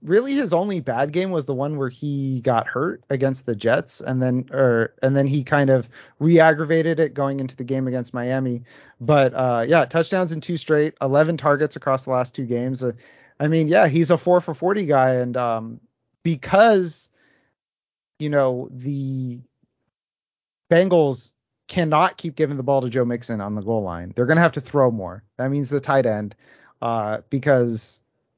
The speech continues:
Ja'Marr Chase, I don't know what's going on. Ja'Marr Chase is, like, the biggest man on the planet, and he can't score touchdowns. It's driving me crazy.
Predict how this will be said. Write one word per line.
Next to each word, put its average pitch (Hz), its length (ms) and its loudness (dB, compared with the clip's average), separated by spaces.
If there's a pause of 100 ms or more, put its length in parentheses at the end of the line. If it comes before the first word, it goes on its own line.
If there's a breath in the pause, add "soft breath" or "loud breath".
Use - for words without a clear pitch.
(1300)
Ja'Marr 156 360 2
Chase, 143 300 0
I 165 80 2
don't 180 140 2
know 165 80 2
what's 147 200 0
going 120 200 -4
on. 90 100 -14
Ja'Marr 202 260 4
Chase 220 240 0
is, 143 100 -10
like, 143 240 -4
the 127 80 -8
biggest 139 260 -2
man 131 220 -2
on 110 100 -6
the 98 60 -12
planet, 101 400 -10 (100)
and 113 180 -4
he 123 140 -12
can't 123 240 -6
score 104 180 -6
touchdowns. - 540 -12 (1200)
It's - 80 -20
driving 143 280 4
me 127 80 0
crazy. 110 420 -4